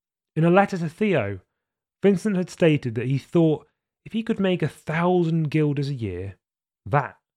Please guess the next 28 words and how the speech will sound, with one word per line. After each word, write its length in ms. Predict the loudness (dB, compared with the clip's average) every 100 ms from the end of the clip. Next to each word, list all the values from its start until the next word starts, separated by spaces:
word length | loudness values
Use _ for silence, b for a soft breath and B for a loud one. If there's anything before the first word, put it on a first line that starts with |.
| _ -14
might 200 | -12 -12
change 360 | -10 -10 -8 -10
her 120 | -6
mind. 500 | -4 -2 -4 -8 -16 _ _ _ _ _ _ _ _ _ -2
To 60 |
this 220 | 2 2 2
end, 400 | 0 0 -2 -6 _ _ _ _ _ _
Vincent 360 | 2 2 0 -2
left 240 | -2 -4
for 140 | -2 -2
The 80 |
Hague 520 | -2 -2 -2 -4 -10 _ _ _ _ _ -2
in 100 | 2
an 140 | 2
effort 420 | 2 0 0 -2 -6
to 80 |
sell 260 | -6 -2 -2
his 140 | -2
paintings. 720 | -4 -2 -2 -2 -8 -12 -20 _ _ _ _ _ _ _ _ _ _
He 60 | 0
visited 480 | 4 4 2 -2 -2
as 200 | -4 -4
many 400 | 0 2 2 0
people 360 | 0 -2 -2
as 120 | -4 -6
he 80 |
could, 340 | -8 -8 -10 -10 _ _ _ _ _ _
anyone 520 | 4 6 6 2 -8